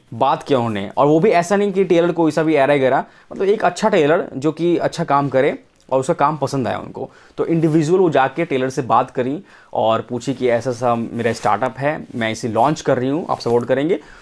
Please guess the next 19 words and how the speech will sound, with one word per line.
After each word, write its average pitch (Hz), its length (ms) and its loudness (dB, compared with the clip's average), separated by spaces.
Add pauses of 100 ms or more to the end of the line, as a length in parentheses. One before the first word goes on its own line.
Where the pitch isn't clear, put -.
(200)
तो 175 80 4
उन्हें 185 240 4
बोला 185 160 4
कि 175 60 2
हाँ 165 380 0
बिल्कुल 143 300 -2
हम 135 120 -4
सपोर्ट 131 300 -2
करेंगे, 147 340 -4
मैं 131 380 0
काम 113 220 -2
करूँगा 160 460 -2 (240)
आपके - 260 -6
साथ 123 160 -2
मिलके। 120 360 -4 (320)
तो 127 100 0
लेट्स 147 360 0
ड्रेसअप 131 460 -2
में 110 280 -6